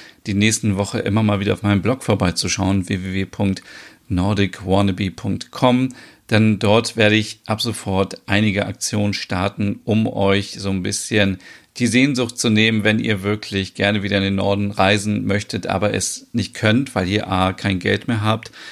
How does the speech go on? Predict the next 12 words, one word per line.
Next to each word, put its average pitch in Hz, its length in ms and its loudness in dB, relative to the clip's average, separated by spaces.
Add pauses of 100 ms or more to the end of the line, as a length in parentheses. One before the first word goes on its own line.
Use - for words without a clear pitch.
(220)
weil 107 200 4
ihr 95 160 -2
Angst 120 380 0
habt, 107 320 -2
weil 107 180 0
ihr 101 100 -2
Bedenken 107 580 0
habt, 101 200 -4
weil 101 140 2
ihr 107 180 -2
unsicher 120 480 0
seid. 104 380 2